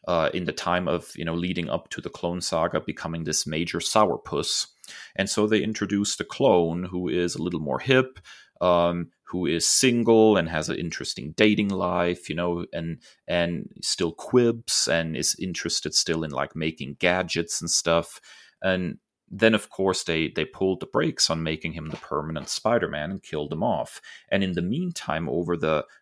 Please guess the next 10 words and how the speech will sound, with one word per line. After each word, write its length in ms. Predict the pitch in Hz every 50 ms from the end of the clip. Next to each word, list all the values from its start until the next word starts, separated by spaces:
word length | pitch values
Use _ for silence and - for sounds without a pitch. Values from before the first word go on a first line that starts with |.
| _ _ _ -
decades 640 | 139 151 147 - - 80 78 80 - - - -
now, 300 | 64 62 64 76 92 - - - - _ -
Peter 300 | - - 135 139 131 107
has 180 | 98 98 87 -
sort 240 | - - 85 90 92
of 140 | 87 80
regained 640 | 92 90 90 85 - - 80 117 107 87 82 82 -
all 240 | - - 78 85 90
these 300 | 92 95 80 - - -
traits 760 | - - - 247 156 107 67 - - - - - - - -